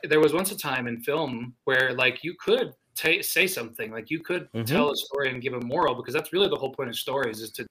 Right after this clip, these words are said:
Speaker 2: Yes.
Speaker 1: especially fiction, is to
Speaker 2: Yeah.
Speaker 1: take you in your bubble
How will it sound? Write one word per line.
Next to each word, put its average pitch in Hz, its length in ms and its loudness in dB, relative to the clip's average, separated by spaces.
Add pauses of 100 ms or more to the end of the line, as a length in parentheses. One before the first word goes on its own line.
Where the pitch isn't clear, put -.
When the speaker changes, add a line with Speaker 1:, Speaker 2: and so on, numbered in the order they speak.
Speaker 2:
Yes. 101 260 -2
Speaker 1:
especially - 420 2
fiction, 110 480 -2 (300)
is 131 180 -4
to 131 140 -4
Speaker 2:
Yeah. 107 280 6
Speaker 1:
take 156 240 4
you 151 220 -4
in 156 80 0
your 165 100 2
bubble 113 460 -2